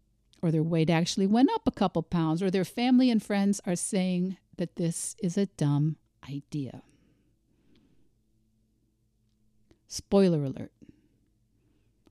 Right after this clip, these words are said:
Whenever you do anything new, anything worthy, stuff comes up. It does. And you will think, "This isn't working."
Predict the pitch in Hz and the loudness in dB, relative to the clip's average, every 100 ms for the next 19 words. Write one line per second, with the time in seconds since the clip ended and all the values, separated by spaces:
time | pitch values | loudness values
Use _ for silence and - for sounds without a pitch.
0 | _ 170 - _ - 208 214 233 - _ | _ -6 -6 _ 0 2 4 0 -2 _
1 | 214 220 180 190 180 - _ _ _ 180 | 0 2 2 0 0 -6 _ _ _ 0
2 | 175 190 - 214 180 139 139 139 _ _ | 2 2 2 4 4 4 2 -4 _ _
3 | _ _ _ _ _ _ _ _ - 175 | _ _ _ _ _ _ _ _ 0 2
4 | 190 - 208 180 147 143 139 147 147 _ | 4 4 4 4 2 0 0 -2 -4 _
5 | _ _ _ _ _ _ _ _ - - | _ _ _ _ _ _ _ _ -16 -6
6 | 135 - - 180 185 190 262 - - - | -6 -6 -6 -2 0 -2 -6 -8 -18 -20
7 | _ _ _ _ _ _ _ _ _ _ | _ _ _ _ _ _ _ _ _ _
8 | - - 165 202 240 143 180 175 190 190 | -14 -10 -6 -4 -4 -4 0 2 2 0
9 | 175 220 240 - 294 269 - - - _ | -2 0 -2 -2 0 0 0 -10 -20 _
10 | _ _ _ _ 147 147 185 196 - 254 | _ _ _ _ -6 0 0 0 0 -2
11 | 294 156 143 | 0 -2 -2